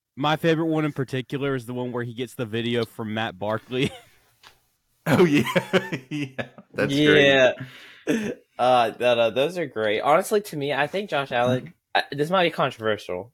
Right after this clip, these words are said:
Speaker 3: but on the, on the all-time likable picks, I think I like him over Patrick Mahomes. Now, not on a skill thing, but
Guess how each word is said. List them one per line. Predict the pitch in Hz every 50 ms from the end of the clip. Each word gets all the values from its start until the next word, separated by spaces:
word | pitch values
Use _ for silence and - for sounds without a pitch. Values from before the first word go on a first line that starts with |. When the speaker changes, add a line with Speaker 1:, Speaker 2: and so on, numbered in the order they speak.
| _
Speaker 3:
but | - 120 104
on | 110 120 120 123 123
the, | 117 113 107 - -
on | - 113 123
the | 120
all-time | 104 113 131 139 143 - - 170 139 120
likable | 117 120 123 - 147 131 127
picks, | - 160 151 - - - -
I | - 123
think | - _ - 160 151 156
I | 156 151
like | 131 131 135 123 -
him | 139 127 104
over | 117 117 110 107
Patrick | 98 - - 110 104 107 104 98
Mahomes. | 98 92 90 98 87 - _ _ _
Now, | - 107 110 104 104
not | 113 123 139
on | 156
a | 156
skill | 143 - - - 135 120
thing, | 113 - 104 92 87 87 90 - -
but | 85 82 -